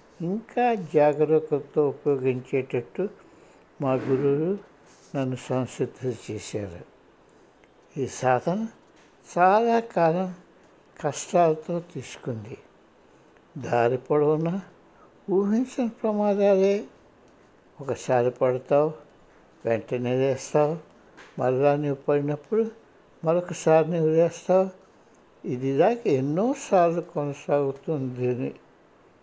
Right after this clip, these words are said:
ఎట్టకేలకు గురువులు, నేను ఈ పరీక్షలో నెగ్గానని, ఇక పరివ్రాజకుడు అవ్వడానికి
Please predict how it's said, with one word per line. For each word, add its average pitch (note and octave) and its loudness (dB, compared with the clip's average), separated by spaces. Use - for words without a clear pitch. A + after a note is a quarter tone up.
ఎట్టకేలకు D3 -4
గురువులు, B2+ 0
నేను E3+ 2
ఈ E3 0
పరీక్షలో G3+ 2
నెగ్గానని, D3+ 0
ఇక F3 -6
పరివ్రాజకుడు G#3 2
అవ్వడానికి D#3 2